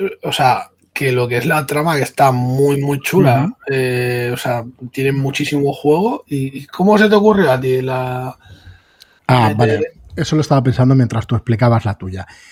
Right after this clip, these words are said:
Speaker 3: Eh, a mí lo que tengo son recuerdos de cosas que me gustaron mucho durante años, que me han gustado mucho, como eso, una película, un videojuego, una canción, un tal, por cosas que te hacen sentir todo, todo eso. Y lo de Ivo es una mezcla.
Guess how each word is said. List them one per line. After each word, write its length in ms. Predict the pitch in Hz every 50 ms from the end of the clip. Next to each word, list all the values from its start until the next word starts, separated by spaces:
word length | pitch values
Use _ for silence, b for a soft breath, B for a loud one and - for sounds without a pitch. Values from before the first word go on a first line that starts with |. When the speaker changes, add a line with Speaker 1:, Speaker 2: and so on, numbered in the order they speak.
| B B B _
Speaker 3:
Eh, 200 | - 131 127 123
a 100 | 117 120
mí 500 | 123 131 135 143 147 151 151 151 143 139 131
lo 100 | 127 120
que 80 | 120 113
tengo 220 | - 131 147 147
son 240 | - 156 147 147 143
recuerdos 500 | 143 123 107 - 120 131 131 139 139 127
de 140 | 120 120 110
cosas 340 | - - 120 - - 131 127
que 120 | - 117
me 80 | 110 104
gustaron 420 | 95 95 - - 107 107 110 107 104
mucho 640 | 104 104 110 - - - 120 117 117 113 110 110 98
durante 340 | 101 95 92 87 87 - 92
años, 300 | 87 90 90 90 92 -
que 120 | - 95
me 120 | 87 92 95
han 80 | 98
gustado 300 | 98 104 - - 95 90 87
mucho, 320 | 92 92 - - 87 85
como 500 | - 92 90 90 90 90 87 87 90 95
eso, 220 | 101 - - 95
una 160 | 90 90 92 90
película, 640 | - 98 104 131 127 - 139 139 143 143 147 143
un 260 | 135 113 101 98 95 90
videojuego, 880 | 95 92 92 92 92 - _ - 127 143 139 131 127 135 143 143 143
una 300 | 139 120 107 104 95 90
canción, 880 | - - 87 85 - - - - 127 151 156 156 160 165 165 165 160 - b b b b b b b b b
un 320 | - 113 104 101 98 98 95
tal, 320 | - - 123 143 156 160
por 200 | - - 98 92
cosas 300 | - - 98 - 107 -
que 80 | - 98
te 80 | -
hacen 160 | 107 - 113 101
sentir 440 | - - 101 95 - 110 107 113 -
todo, 320 | - 107 104 101 104 87 85
todo 240 | - 104 101 95
eso. 240 | 92 90 - - - B B B B B B B B B B
Y 120 | - 139 127
lo 100 | 127 120
de 140 | 117 117
Ivo 160 | 120 127 139 139
es 80 | - 143
una 140 | 131 110
mezcla. 420 | 98 98 98 - - 98 90 -